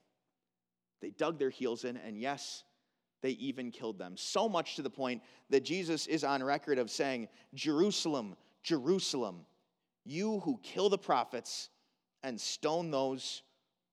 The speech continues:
sent to you." And yet God keeps sending them.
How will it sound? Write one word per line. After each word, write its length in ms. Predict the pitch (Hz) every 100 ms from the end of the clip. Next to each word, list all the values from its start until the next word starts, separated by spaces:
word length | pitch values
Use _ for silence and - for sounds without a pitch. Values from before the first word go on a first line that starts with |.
| _ _ _ _ _ _ -
sent 340 | - 135 120 -
to 100 | 110
you." 220 | 87 85 _ _ _ _ _ _ _ _ _ _ _ _ _ _ _ _ _ _ _ _ _ _ _ _ _ _ _ _ _ _ _ _ _ _ _ -
And 160 | 123 110
yet 140 | 107 - -
God 500 | 120 127 127 123 135 _ _ _ _ _ _
keeps 640 | - 117 107 - - - - _ _ _ _ _ _ _ -
sending 580 | - - 165 123 95
them. 160 | 90